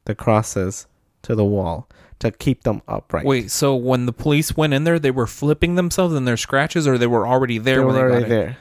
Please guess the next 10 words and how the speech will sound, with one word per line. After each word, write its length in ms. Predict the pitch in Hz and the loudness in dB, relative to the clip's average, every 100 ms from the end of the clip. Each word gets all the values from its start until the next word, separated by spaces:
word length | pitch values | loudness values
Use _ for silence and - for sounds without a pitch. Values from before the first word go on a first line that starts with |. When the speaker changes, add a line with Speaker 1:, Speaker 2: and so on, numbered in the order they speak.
| _ - | _ -6
Speaker 2:
Gotcha, 380 | - 117 113 120 | 0 2 2 2
okay. 340 | 117 117 113 - _ - | 2 2 -2 -4 _ -2
Speaker 1:
But 160 | 127 | 0
the 80 | 131 | 0
family 340 | 131 131 139 131 | 2 2 2 2
were 140 | 123 | 2
turning 360 | - 143 127 120 | 0 -2 0 0
them 120 | 113 | 0
upside, 360 | 107 - 104 - _ | -2 -4 -6 -8 _
upright 500 | 131 120 113 117 113 | -2 0 2 2 0